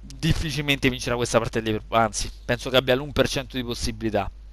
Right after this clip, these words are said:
West Ham Man United, questa è una bella partita. Eh, West Ham deve vincere, però ha deluso molto le aspettative, quindi al momento andrei col Man United,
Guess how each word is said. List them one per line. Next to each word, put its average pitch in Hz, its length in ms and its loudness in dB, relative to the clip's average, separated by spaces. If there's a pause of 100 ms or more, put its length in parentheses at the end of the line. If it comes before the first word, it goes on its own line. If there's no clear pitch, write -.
(720)
West 180 300 6
Ham 208 200 4
Man 208 160 6
United, 180 420 6
questa - 280 -2
è 139 40 6
una 123 80 4
bella 123 180 6
partita. 107 420 2 (1500)
Eh, 135 1200 6 (300)
West 143 260 -2
Ham 156 100 2
deve 131 140 10
vincere, 127 360 2
però 147 360 6
ha 131 60 8
deluso 127 380 0
molto 123 420 -8
le 113 80 0
aspettative, 110 600 -4
quindi 143 220 -6
al 131 80 0
momento 139 320 -4
andrei 120 300 4
col 117 160 -2
Man 117 180 -2
United, 110 580 -6